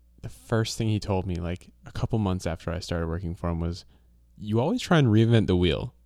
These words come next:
Like, you s-, you start over with everything. You can use the defaults." And then I was like, "Oh yeah, I'm just wasting time, basically.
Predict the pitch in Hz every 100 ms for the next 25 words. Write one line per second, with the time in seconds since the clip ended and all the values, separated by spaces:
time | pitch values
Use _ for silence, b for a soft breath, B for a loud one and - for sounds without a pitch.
0 | _ _ 110 113 151 - _ _ - 113
1 | 123 - 180 175 139 127 117 110 - _
2 | 127 113 101 80 - - 139 _ _ _
3 | _ 123 147 - 240 170 185 135 107 117
4 | - 156 156 - - _ _ _ _ _
5 | - 104 98 92 92 98 98 101 - -
6 | _ _ _ _ _ 131 165 147 95 117
7 | 127 131 117 117 127 98 82 82 - -
8 | 78 113